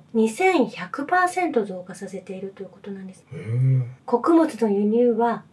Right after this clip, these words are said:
Speaker 1: 二千九十八点七パーセント、魚と魚介類は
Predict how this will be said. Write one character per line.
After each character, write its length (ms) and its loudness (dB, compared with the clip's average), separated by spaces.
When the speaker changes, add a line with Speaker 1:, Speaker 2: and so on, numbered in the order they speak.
Speaker 1:
二 120 4
千 240 4
九 260 2
十 140 0
八 260 -2
点 320 -4
七 240 0
パ 140 0
ー 100 0
セ 160 0
ン 100 -6
ト、 220 -16
魚 420 2
と 140 0
魚 160 4
介 260 4
類 220 4
は 180 -12